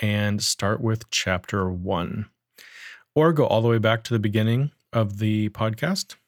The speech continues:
and listen to the first episode, whatever works for you. All right,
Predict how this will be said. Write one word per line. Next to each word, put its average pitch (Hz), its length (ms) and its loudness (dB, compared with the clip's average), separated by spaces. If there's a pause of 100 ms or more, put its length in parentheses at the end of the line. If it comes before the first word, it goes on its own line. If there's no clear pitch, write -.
(220)
and 104 280 0
listen 104 260 0
to 110 100 -2
the 98 80 -4
first 120 300 -2
episode, 135 460 -4 (280)
whatever 107 380 0
works 120 260 -2
for - 200 -4
you. 110 260 -6 (1500)
All 175 80 6
right, 143 220 4